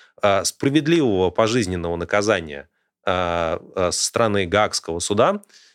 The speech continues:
э, может пойти вот этот тюремный срок, который Гиркину сейчас грозит, э, в России. Там, напомню, да, в малазийском Боинге погибло несколько сотен людей. В общем, это серьезное, э, серийное массовое преступление, настоящее такое вот,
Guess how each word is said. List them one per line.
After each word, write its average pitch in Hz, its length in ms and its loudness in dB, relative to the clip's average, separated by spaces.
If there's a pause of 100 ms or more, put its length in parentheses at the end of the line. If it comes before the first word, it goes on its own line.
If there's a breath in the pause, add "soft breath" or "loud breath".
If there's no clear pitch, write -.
(140)
э, 95 160 0
может 131 340 0
пойти 107 340 -2
вот 104 180 2
этот 107 260 -4
тюремный 95 440 -2
срок, 143 320 0
который 101 320 0
Гиркину 87 440 -4
сейчас - 520 -4
грозит, 87 640 -4
э, 82 400 0
в 92 140 -8
России. 90 500 -2 (320 loud breath)
Там, 123 260 0
напомню, 101 420 0
да, 98 260 0
в 78 100 -10
малазийском 90 560 -2
Боинге 101 320 0
погибло 82 640 -2
несколько - 380 -8
сотен 85 320 -4
людей. 98 360 -2
В 92 80 -2
общем, 87 300 -6
это - 140 -6
серьезное, 90 600 -2 (540 loud breath)
э, 90 380 0
серийное 107 480 -2
массовое 90 500 -2
преступление, 113 920 -2
настоящее 95 680 0
такое 90 360 -2
вот, 80 180 -6